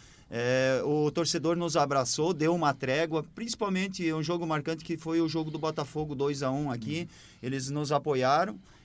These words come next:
e depois de lá, né, a gente teve uma sequência de boas vitórias, o torcedor também tá bastante confiante, os atletas, nós estamos todos confiantes e fazer da nossa casa realmente é a diferença. Então, o torcedor merecia, merecia essa decisão e não passou pra cabeça nem da diretoria de, de fazer essa mudança.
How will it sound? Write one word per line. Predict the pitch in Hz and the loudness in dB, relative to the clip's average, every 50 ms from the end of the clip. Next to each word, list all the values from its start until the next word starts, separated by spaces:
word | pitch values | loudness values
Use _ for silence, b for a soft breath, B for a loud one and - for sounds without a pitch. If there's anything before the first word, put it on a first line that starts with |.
| b b | b b
e | - | -2
depois | 151 175 170 - 190 196 196 | -2 -2 -2 0 -2 0 0
de | 175 180 | 0 0
lá, | 170 170 175 185 208 202 196 - | 4 6 6 6 4 2 -2 -6
né, | - 156 143 | -6 -6 -6
a | 143 | -6
gente | 135 147 147 - | -8 -8 -10 -8
teve | - 156 151 156 | -8 -6 -6 -6
uma | 156 151 | -6 -6
sequência | 147 - 151 131 143 143 - - 135 | -6 -6 -6 -6 -6 -8 -6 -6 -8
de | 135 | -8
boas | 123 120 139 165 185 180 | -4 -2 0 0 0 -2
vitórias, | 156 131 123 - 127 127 139 156 165 165 160 160 151 131 123 | -2 -4 -4 -2 0 2 2 2 2 0 0 -2 -4 -6 -6
o | 135 127 120 117 120 | -8 -6 -8 -8 -6
torcedor | 135 127 123 - 120 127 127 | -8 -8 -8 -6 -6 -6 -6
também | - 131 127 123 123 | -4 -4 -4 -4 -4
tá | 127 120 | -4 -4
bastante | 113 117 117 - 139 135 - | -4 -4 -6 -6 -8 -8 -8
confiante, | - - 127 120 120 - 120 117 131 151 156 156 135 | -8 -8 -8 -8 -6 -6 -6 -4 -4 -4 -6 -8 -8
os | 123 113 | -6 -4
atletas, | 120 113 117 120 120 127 139 143 - 123 117 117 | -4 -4 -4 -2 0 0 0 0 -4 -6 -8 -6
nós | 120 127 131 127 | -4 -4 -4 -4
estamos | - 131 123 123 117 | -4 -8 -8 -8 -8
todos | - 123 127 117 - | -8 -8 -8 -10 -12
confiantes | - - 120 117 113 - 110 117 135 151 - B B B B B B B B | -12 -10 -10 -8 -6 -6 -4 -4 -4 -6 -10 B B B B B B B B
e | 135 135 | -10 -8
fazer | - - 131 127 123 143 151 | -6 -4 -6 -4 -4 -4 -2
da | 151 151 | -2 -2
nossa | 143 143 151 151 - 147 - | -2 -2 -2 -2 -4 -6 -6
casa | - 120 120 131 143 151 156 | -4 -2 0 0 0 -2 -4
realmente | 147 147 147 139 123 123 131 135 131 - 151 | -4 -4 -4 -4 -4 -4 -4 -6 -6 -8 -8
é | 147 147 147 | -6 -4 -2
a | 143 143 | -4 -4
diferença. | 135 135 127 - 156 147 113 101 98 95 - 98 92 | -6 -8 -10 -8 -6 -6 -6 -6 -6 -8 -8 -8 -8
Então, | 95 95 107 113 120 131 143 | -10 -8 -6 -6 -6 -6 -6
o | 143 139 127 | -6 -8 -8
torcedor | - 123 113 - 120 107 117 120 131 - | -10 -10 -10 -10 -8 -6 -4 -4 -4 -4
merecia, | 139 135 131 120 113 113 110 - - 135 143 160 180 175 156 151 B B B B B B B B B | -4 -4 -4 -2 -2 -2 -2 -2 -4 -2 -2 -2 -2 -2 -2 -6 B B B B B B B B B
merecia | - 113 113 113 113 113 - - 123 131 135 | -10 -8 -6 -4 -4 -4 -4 -4 -4 -4 -2
essa | 135 135 131 131 127 - 139 139 | -2 -2 -2 -2 -2 -4 -4 -4
decisão | 143 151 - - 196 151 127 135 156 180 196 | -4 -4 -4 -4 -4 -2 -2 -2 -2 -2 -2
e | 185 | -4
não | 156 135 123 | -4 -4 -4
passou | 131 123 - 143 | -4 -4 -4 -4
pra | 117 - 139 | -6 -6 -4
cabeça | 135 123 117 120 131 - 135 | -4 -4 -4 -4 -6 -6 -6
nem | 131 135 147 | -6 -6 -4
da | 151 143 | -4 -4
diretoria | 131 127 120 113 117 117 120 107 113 120 | -4 -4 -4 -4 -4 -6 -4 -6 -4 -6
de, | 123 127 | -6 -8
de | 120 123 | -8 -10
fazer | 117 - 113 107 110 | -10 -8 -10 -8 -8
essa | 110 - 120 | -8 -8 -6
mudança. | 113 104 87 78 76 76 - - - | -8 -8 -8 -10 -12 -12 -14 -16 -16